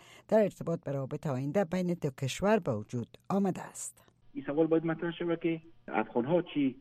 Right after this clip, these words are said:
Speaker 2: تدابیر را باید اتخاذ کنند و باید متوجه چی بازی‌هایی باشند، هم در سطح منطقه و هم در سطح فرامنطقه، مخصوصاً در وقت و زمان و مدتی که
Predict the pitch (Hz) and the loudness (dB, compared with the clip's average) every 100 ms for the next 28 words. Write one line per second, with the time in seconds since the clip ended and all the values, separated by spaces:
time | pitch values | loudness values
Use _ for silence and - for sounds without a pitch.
0 | - - - 107 110 110 110 104 101 98 | -14 -20 -2 2 2 2 2 2 0 -2
1 | - - 127 - 143 139 135 - 104 101 | -4 -6 -6 -4 -4 -4 -4 -2 2 2
2 | 90 - 95 95 95 92 92 90 87 113 | 0 -2 0 2 0 -2 0 2 2 0
3 | 117 156 113 90 101 160 160 151 156 147 | 0 2 2 2 2 2 2 0 -2 -6
4 | - 120 104 - 110 95 90 85 - 160 | -4 -2 -2 -4 -8 -8 -8 -8 -4 0
5 | 147 135 120 101 113 123 120 - - - | 0 0 -2 -2 -2 0 0 -2 -14 -12
6 | - 104 95 90 87 - 151 185 - - | 0 2 2 0 -2 -2 -2 -2 -8 -20
7 | - 202 202 233 226 196 175 170 - - | -6 -2 0 2 2 2 0 -6 -14 -20
8 | - - 110 107 98 131 147 139 113 123 | -10 0 0 2 0 0 0 -2 -2 -2
9 | 143 131 110 165 170 165 165 156 | -2 -2 0 0 0 -2 0 -2